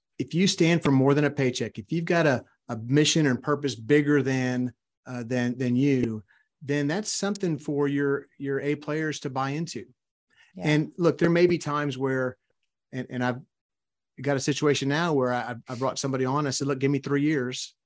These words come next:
Speaker 1: You're gonna outgrow us and, and, uh, and we're gonna help you get to where you wanna be for the next stage of your career. Um, and we want you to be stronger for it."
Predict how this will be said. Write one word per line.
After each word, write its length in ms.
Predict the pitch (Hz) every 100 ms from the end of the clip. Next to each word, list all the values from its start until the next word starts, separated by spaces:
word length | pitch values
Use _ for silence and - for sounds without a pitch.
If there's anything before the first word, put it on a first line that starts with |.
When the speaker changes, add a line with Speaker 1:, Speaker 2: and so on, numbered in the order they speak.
| _
Speaker 1:
You're 120 | 135
gonna 120 | 139 139
outgrow 520 | 135 127 143 143 143
us 540 | 147 123 147 - - -
and, 220 | 123 123 -
and, 340 | 123 120 117
uh, 280 | 123 117 117 - _ _ _
and 160 | - 123
we're 80 | 135
gonna 140 | 143
help 180 | 135 135
you 60 | 131
get 180 | 143 -
to 120 | 135
where 80 | 135
you 100 | 131
wanna 200 | 135 123
be 120 | 127
for 140 | 127
the 60 | 127
next 180 | 131 -
stage 260 | 139 123
of 80 | 127
your 160 | 131 123
career. 480 | 127 131 147 120 - - - - _ _ -
Um, 140 | 123
and 140 | 131 127
we 80 | 135
want 180 | 131
you 80 | 135
to 60 | 123
be 80 | 120
stronger 340 | - 131 123
for 300 | - 143 135
it." 120 | 117